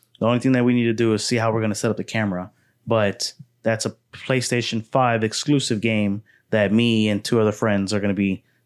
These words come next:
doing on this damn channel. So I also don't know if we're gonna be doing it on Twitch, YouTube, or there's this new one,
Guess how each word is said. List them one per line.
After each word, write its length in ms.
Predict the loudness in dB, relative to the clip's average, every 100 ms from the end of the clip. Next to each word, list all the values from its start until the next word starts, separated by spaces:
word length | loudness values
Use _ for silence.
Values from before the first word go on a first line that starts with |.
| 0
doing 240 | 2 2
on 120 | 0
this 140 | -2 -2
damn 200 | -2 -2
channel. 360 | -2 -2 -4 -10 _ _ -6
So 280 | 0 0 0 -10 -20 _ -18 -6
I 160 | -2 2
also 280 | 0 2 2
don't 140 | 2
know 160 | 2 0
if 80 |
we're 100 | 0
gonna 120 | -2 -2
be 60 |
doing 220 | 0 0 2
it 60 |
on 260 | 0 -2 -6 _ _ _ _
Twitch, 600 | 2 2 0 -4 -4 -12 _ _ -2
YouTube, 580 | 2 2 4 4 4 2
or 300 | 2 2 4
there's 180 | 2 0
this 180 | 0 2
new 180 | 4
one, 320 | 4 2 0